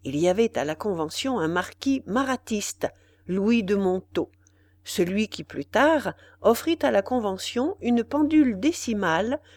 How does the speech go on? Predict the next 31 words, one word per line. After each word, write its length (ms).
surmontée 640
du 160
buste 400
de 160
Marat. 440
Au 80
moment 360
où 100
Marat 320
entrait, 500
Chabot 580
venait 320
de 100
s'approcher 560
de 100
Montaut. « 480
Ci 240
devant, 380
dit-il. » 480
Montaut 400
leva 260
les 300
yeux. « 140
Pourquoi 360
m'appelles-tu 680
ci 260
devant ? » « 360
Parce 300
que 100
tu 240
l'es. » « 240